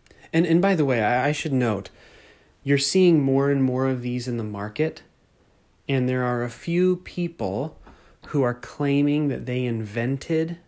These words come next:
this process, this,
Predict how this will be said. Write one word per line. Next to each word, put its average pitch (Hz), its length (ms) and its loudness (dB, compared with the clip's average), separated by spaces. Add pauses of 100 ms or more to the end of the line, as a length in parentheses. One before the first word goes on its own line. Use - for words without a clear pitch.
(100)
this 143 280 -2
process, 160 960 -8 (840)
this, 131 280 -2